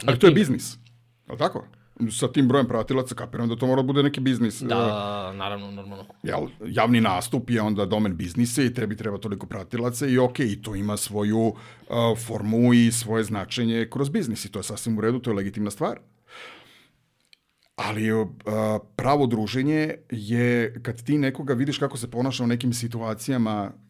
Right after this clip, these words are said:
Speaker 1: konkretno... o-
Speaker 2: I to je ključno pitanje koje sada si, u stvari, ključna stvar koju si rekao i da sve potiče od nas i da ro-, bez obzira da li je neko roditelj, da li je neko klinac, da li je neko tinejdžer,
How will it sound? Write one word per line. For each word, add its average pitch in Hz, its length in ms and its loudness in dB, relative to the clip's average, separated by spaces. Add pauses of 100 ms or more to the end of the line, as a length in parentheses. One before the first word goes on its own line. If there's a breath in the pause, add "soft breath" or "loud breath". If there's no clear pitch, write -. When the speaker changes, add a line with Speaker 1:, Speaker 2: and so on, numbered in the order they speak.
Speaker 1:
konkretno... 104 800 -6 (220)
o- 101 340 -8 (160)
Speaker 2:
I 120 280 -8
to 165 160 4
je 175 120 0 (300)
ključno 151 380 -2
pitanje 123 340 -6
koje 113 220 -8
sada 120 380 -6
si, 113 260 -10
u 110 60 -16
stvari, 123 300 -4 (260)
ključna 131 200 -10
stvar 120 240 -4
koju 120 120 -8
si 117 160 -6
rekao 117 420 -4 (300 loud breath)
i 113 420 -4 (640)
da 127 120 -2
sve 120 180 -4
potiče 120 300 -6
od 113 60 -4
nas 110 280 -8
i 113 120 -8
da 110 200 -6
ro-, 113 200 -10
bez 127 320 -4
obzira 120 240 0
da 117 100 0
li 113 80 -2
je 113 60 -4
neko 110 220 -8
roditelj, 123 440 -2
da 104 120 -6
li 98 60 -6
je 101 60 -6
neko 101 300 -6 (280)
klinac, 117 420 -6
da 110 80 -6
li 104 60 -6
je 101 60 -8
neko 98 300 -10
tinejdžer, 101 580 -6